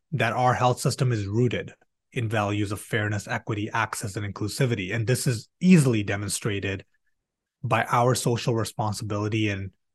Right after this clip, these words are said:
sharing healthcare resources. We're not a private healthcare system. We're not a two-tiered system.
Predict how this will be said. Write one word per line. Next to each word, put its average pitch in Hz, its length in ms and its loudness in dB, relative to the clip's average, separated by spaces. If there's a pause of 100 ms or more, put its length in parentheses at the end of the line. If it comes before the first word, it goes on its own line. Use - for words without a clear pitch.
sharing 127 520 2
healthcare 113 460 -2
resources. 113 640 2 (480)
We're 110 120 -2
not 127 180 6
a 135 40 4
private 139 380 6
healthcare 139 440 2
system. 127 400 0
We're 113 120 0
not 117 220 2
a 113 40 0
two-tiered 113 460 -2
system. - 300 -8